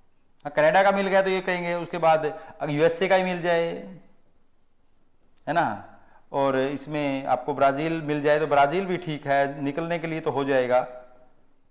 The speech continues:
तो ये चीज़ें आप ध्यान में रखें, है ना। नहीं तो आपको ये देखो, ये, ये जंग-, ये पनामा का जंगल के scene है, ये देखो, ये पूरे scene पनामा के जंगल के हैं, ऐसे जंगलों से लोग ज-, जाते हुए, है ना,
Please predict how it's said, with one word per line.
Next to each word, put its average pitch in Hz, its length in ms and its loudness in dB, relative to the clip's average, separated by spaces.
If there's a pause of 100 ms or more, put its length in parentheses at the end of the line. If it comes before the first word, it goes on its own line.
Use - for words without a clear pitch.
(420)
तो 208 260 -4
ये 170 180 0
चीज़ें 160 360 -4
आप 135 300 -2
ध्यान 131 160 2
में 135 380 -6
रखें, 120 300 -12 (1200)
है 139 80 -4
ना। 123 480 -8
नहीं 147 200 -2
तो 196 80 2
आपको 175 280 4
ये 165 140 -2
देखो, 156 280 0
ये, 170 140 -2 (140)
ये 135 200 -6
जंग-, 139 340 -2
ये 135 260 0 (100)
पनामा 135 280 0
का 127 540 2
जंगल 123 240 -4
के 131 120 -8
scene 135 320 -6
है, 127 200 -2
ये 123 120 -4
देखो, 120 300 -8
ये 120 100 -8
पूरे 131 320 -4
scene 123 300 -8 (420)
पनामा 147 280 2
के 147 120 -2
जंगल 135 260 0
के 135 140 -2
हैं, 147 100 -2
ऐसे 147 160 -8
जंगलों 135 340 -4
से 135 100 -6
लोग 127 240 -4
ज-, 127 220 -8
जाते 117 260 0
हुए, 123 200 0
है - 160 -10
ना, 185 160 -4